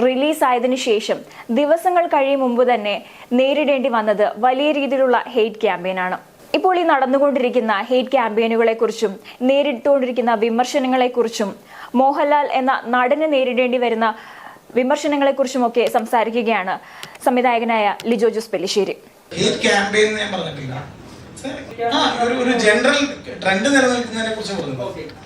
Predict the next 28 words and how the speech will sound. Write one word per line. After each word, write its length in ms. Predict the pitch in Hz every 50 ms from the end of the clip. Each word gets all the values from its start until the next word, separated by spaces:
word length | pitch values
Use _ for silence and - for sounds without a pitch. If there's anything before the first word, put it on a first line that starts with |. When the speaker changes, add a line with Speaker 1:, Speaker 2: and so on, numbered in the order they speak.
| - 151
Speaker 2:
നമുക്കെതിരെ 480 | 165 196 202 247 254 247 240 254 262
ഒരു 80 | 262 262
ഹെയ്റ്റ് 280 | 220 233 226 226 -
ക്യാമ്പയിൻ 280 | 240 226 226 226 233 233
ഉണ്ടെന്ന് 260 | 233 226 214 214 208
ഞാൻ 120 | 208 208 202
ഒരിക്കലും 280 | 185 170 165 175 180
പറഞ്ഞിട്ടില്ല. 380 | 165 151 143 - - - - - - - - - - - - - - - - - - - -
സി 120 | 185 190 196 185 185 180
എ, 320 | - - - - - -
അതായത് 600 | 135 170 175 185 202 208 208 214 220 - - - - - - - - - - -
ഇന്ന് 200 | 185 202 220 226
വൈകുന്നേരം 460 | 202 196 196 196 202 202 208 208 214 -
സിനിമയ്ക്ക് 420 | 202 180 180 180 175 185 185 190
പോകാനിരിക്കുന്ന 480 | 180 175 175 175 170 165 170 165 165 165
ഒരു 80 | 160
ഫാമിലി, 420 | 156 156 143 139 135 131 127 123 117 - - - - - - - - - - - - - - - - - - - 160
ഏ, 80 | 165 - - - - - - - - 151
അതിന്റെ 180 | 170 180 202
അയൽപക്കത്ത് 600 | 190 180 175 175 175 180 185 185 190 190 175 180 180
ഒരുത്തൻ 300 | 170 165 - 180 180 175
വന്നു 180 | 170 170 170
കഴിഞ്ഞിട്ട് 240 | 170 170 165 160 165
"എന്റെ 440 | 165 165 165 160 - - 151 165 165
പൊന്നു 260 | 165 170 170 180 202
ചേട്ടാ 240 | 208 196 196 185 180
ടിക്കറ്റ് 320 | 175 170 151 - - 156
എടുക്കില്ലേ" 340 | 160 - - - - -